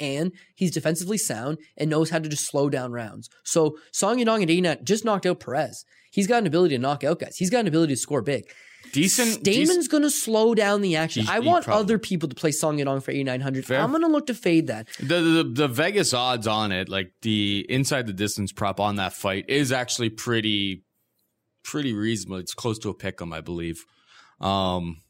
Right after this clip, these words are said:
Speaker 2: Yadong has been ba-, able to absolutely flatline a bunch of people. So he's obviously in play, but it sounds like you w-, would like, yeah, you said you'd want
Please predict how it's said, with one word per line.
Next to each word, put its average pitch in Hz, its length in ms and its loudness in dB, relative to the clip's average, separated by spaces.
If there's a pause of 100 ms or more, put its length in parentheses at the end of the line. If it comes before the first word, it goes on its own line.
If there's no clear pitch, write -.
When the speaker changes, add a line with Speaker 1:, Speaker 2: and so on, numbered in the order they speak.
(520)
Speaker 2:
Yadong 151 420 0
has 135 240 -2
been 123 260 0
ba-, 120 260 -2
able 117 260 0
to 113 240 -4
absolutely 104 500 -4
flatline 80 540 -6
a - 40 -20
bunch 73 240 -18
of - 60 -20
people. - 300 -16
So 95 460 -4
he's 110 420 -2
obviously 113 720 0
in 90 140 -10
play, 90 420 -4
but 82 240 -12 (240)
it - 80 -18
sounds 98 240 -6
like 92 120 -8
you 95 180 -6
w-, 92 260 -8
would 104 220 -4
like, 101 340 -2
yeah, - 140 -2
you 107 140 -2
said 101 260 -6
you'd 95 180 -6
want 92 200 -6